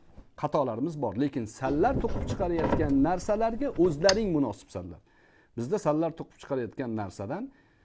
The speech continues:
e, ya'ni u tasavvurlaringdagi narsadan hech narsa yo'q. O'shaning uchun Alloh subhanahu va taolo, e, bularni oldida yuzimizni yoruq,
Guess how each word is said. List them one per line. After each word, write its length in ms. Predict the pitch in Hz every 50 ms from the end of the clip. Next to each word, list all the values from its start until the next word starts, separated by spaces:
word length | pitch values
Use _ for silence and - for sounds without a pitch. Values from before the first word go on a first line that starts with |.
| _ _ -
e, 100 | - 98 101 98 95 95 98
ya'ni 260 | 107 117 113 110 104 104 - 160
u 40 | 151
tasavvurlaringdagi 1080 | - 208 165 - 180 160 156 139 127 127 135 131 123 120 120 123 120 120 123 139 165 143
narsadan 420 | 117 104 - - 113 113 135 147 135
hech 160 | 185 220 - -
narsa 240 | 185 170 - 214 247
yo'q. 180 | 233 98 - - - _ _ _ - - - - - - - - _ _ _ _ _ _ _ - _ _ _ _ _ _ _ -
O'shaning 360 | 135 120 - 190 240 240 208
uchun 180 | - 190 208 226
Alloh 260 | - 143 143 143 139
subhanahu 540 | - - 135 127 127 135 131 127 117 120 117
va 80 | 107 104
taolo, 280 | 113 104 107 131 180 233 285 _ _ _ _ _ _ _ _ _ _ _ -
e, 60 | 98 98 95 92 92 92 92 92 90 92 90 90 90 90 82 - - _ _ _ _ _ -
bularni 560 | 98 101 101 113 143 156 143 135 123 135 143
oldida 360 | 123 120 113 101 101 117 160
yuzimizni 520 | 175 160 127 127 120 110 101 98 123 135 127
yoruq, 360 | 113 107 104 113 165 214